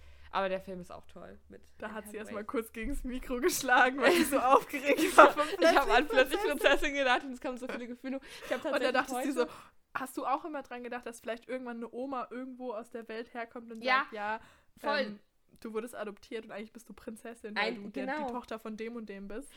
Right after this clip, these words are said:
Speaker 1: Und wir durften es dir nur nicht sagen, bis du siebzehn bist. Und jetzt,
Speaker 2: Ja.
Speaker 1: jetzt weißt
Speaker 2: <laughs> Ich
Speaker 1: ey,
Speaker 2: hab
Speaker 1: ich hab
Speaker 2: lange
Speaker 1: vorhin
Speaker 2: gewartet.
Speaker 1: einen TikTok gesehen, <laughs> weil ich jetzt ja nur bei TikTok chille. Und der war so, ja, ähm, ich hab irgendwie früher immer erst auf meinen Harry Potter Brief gewartet. Hab ich natürlich auch. Und dann,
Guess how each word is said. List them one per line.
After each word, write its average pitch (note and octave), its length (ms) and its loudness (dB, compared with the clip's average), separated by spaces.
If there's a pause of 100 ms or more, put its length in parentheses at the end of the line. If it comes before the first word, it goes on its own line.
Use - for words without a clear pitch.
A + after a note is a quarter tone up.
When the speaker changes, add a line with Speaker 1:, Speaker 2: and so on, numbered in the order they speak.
(120)
Speaker 1:
Und A#3+ 100 0
wir C4+ 80 4
durften C#4 280 0
es C#4 80 -10
dir C4 100 0
nur C4 100 -6
nicht B3 140 -8
sagen, A#3+ 240 -6
bis A3+ 120 -12
du A3 60 -16
siebzehn A3 380 -14
bist. F#3+ 260 -8
Und F#3+ 80 -14
jetzt, A3 160 -12
Speaker 2:
Ja. B3+ 140 -4
Speaker 1:
jetzt - 160 -6
weißt - 380 -8 (160)
Speaker 2:
<laughs> - 200 -14
Ich - 0 -
Speaker 1:
ey, A3 80 0
Speaker 2:
hab A3+ 40 2
Speaker 1:
ich A3+ 60 -6
hab - 0 - (120)
Speaker 2:
lange A#3 160 -4
Speaker 1:
vorhin A3 40 -12
Speaker 2:
gewartet. A3+ 560 -4 (300)
Speaker 1:
einen A3+ 200 -8
TikTok C#4 420 -14
gesehen, G#3+ 480 -12
<laughs> B3+ 480 -8
weil G#3+ 180 -8
ich A#3 60 -12
jetzt G3+ 180 -8
ja G#3 100 -8
nur A#3+ 140 -10
bei G#3+ 80 -10
TikTok B3+ 380 -16
chille. A3 280 -8 (360)
Und A#3 160 -4
der A#3 100 0
war A#3+ 160 0
so, A#3 80 -8
ja, B3 460 -6
ähm, G#3+ 600 -10 (260)
ich G#3+ 160 -12
hab - 120 -12
irgendwie G#3+ 220 -10
früher A3+ 220 -10
immer G#3+ 180 -10
erst G#3 140 -10
auf G#3 80 -18
meinen G3 160 -10
Harry G3 140 -8
Potter A3+ 260 -12
Brief B3 200 -12
gewartet. A#3+ 540 -12 (140)
Hab E3+ 100 -14
ich F3+ 80 -14
natürlich F#3 320 -14
auch. A3 220 -10 (480)
Und A3 100 -4
dann, A#3+ 260 -2